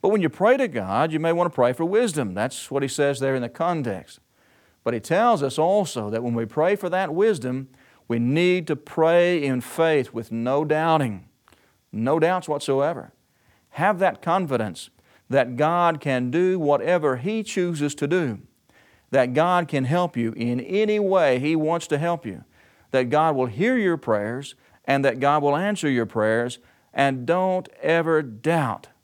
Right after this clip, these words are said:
the power of God.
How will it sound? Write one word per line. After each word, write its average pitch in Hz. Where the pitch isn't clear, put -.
the 104
power 101
of 101
God. 113